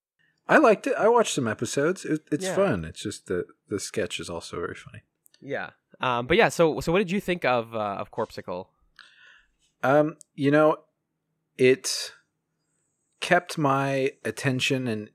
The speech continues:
Speaker 1: interest uh, more than the past few episodes, I think. And it had genuinely em-, emotionally wrenching moments of character interaction. There are two scenes that stand out in particular for me.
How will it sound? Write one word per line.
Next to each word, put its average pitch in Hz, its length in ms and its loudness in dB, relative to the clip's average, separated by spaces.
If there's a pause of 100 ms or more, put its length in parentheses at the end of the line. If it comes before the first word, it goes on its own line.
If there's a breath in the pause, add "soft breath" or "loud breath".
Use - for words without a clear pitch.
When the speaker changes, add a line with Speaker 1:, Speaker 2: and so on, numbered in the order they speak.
Speaker 1:
interest - 640 -2 (640)
uh, - 140 -10
more 117 440 4
than 104 460 -2
the 92 100 -2
past 98 320 -4
few 110 200 0
episodes, 113 480 -2
I 120 60 2
think. 143 380 -8 (560 loud breath)
And 110 100 2
it 101 80 0
had 113 580 2 (1200)
genuinely 127 720 4
em-, 104 240 0 (120)
emotionally 104 840 2
wrenching 95 880 -2 (120)
moments 104 640 -4
of - 220 -4
character 92 400 2
interaction. 120 720 -6 (160)
There 110 120 8
are 101 60 8
two 165 300 2
scenes 127 380 2
that 95 200 2
stand 98 400 -2
out 92 240 4
in 90 80 -8
particular 113 560 -2
for 120 180 -6
me. 123 340 -6